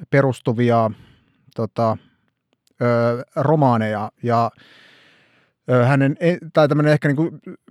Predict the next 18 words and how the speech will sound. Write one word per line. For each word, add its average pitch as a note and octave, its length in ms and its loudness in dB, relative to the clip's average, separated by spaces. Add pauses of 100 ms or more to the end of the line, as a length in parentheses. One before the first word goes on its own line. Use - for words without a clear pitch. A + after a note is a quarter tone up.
(520)
kenties C#3 340 0
just C3 160 -8
Hesarin C#3+ 420 2
uutisoinnin, B2 640 -2 (240)
ö, B2+ 160 -2
ansiosta B2+ 420 -2 (360)
tunnetuin C#3 440 2
teos C3+ 260 2
on A#2+ 120 0
tämmönen A#2 300 0
kuin A#2+ 120 -4
Midnight B2 460 0
in A#2 220 0 (500)
Peking, B2 520 0
joka, A2+ 400 -4 (100)
joka A2+ 220 -2
kertoo A#2 360 -4
tämmösen A#2 420 -2